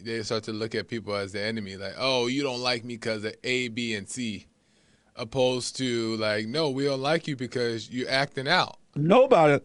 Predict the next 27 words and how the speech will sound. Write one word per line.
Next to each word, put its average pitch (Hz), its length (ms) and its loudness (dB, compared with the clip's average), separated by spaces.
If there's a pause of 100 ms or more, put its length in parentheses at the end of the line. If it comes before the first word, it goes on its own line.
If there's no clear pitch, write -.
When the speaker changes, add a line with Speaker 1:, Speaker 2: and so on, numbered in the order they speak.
(280)
Speaker 2:
like 151 240 8
'em 143 120 8
now. 160 380 6 (380)
Speaker 1:
<laughs> - 400 -16
Speaker 2:
Japanese, 165 960 8 (580)
Mexicans, 190 800 6 (320)
white 175 300 6
people, 190 320 4
nobody 214 440 10
like 165 300 8
'em. 110 160 2 (200)
Speaker 1:
Exactly. 127 460 4
Speaker 2:
But, - 380 6
but 156 200 8
the 160 140 6
enemies 233 440 8
of 165 120 8
America 160 400 8
will 151 180 10
use 165 520 8
them, 131 240 4
but 117 140 4
they 135 100 6
don't 127 240 4
like - 320 2
the 110 120 0
blacks. 113 420 4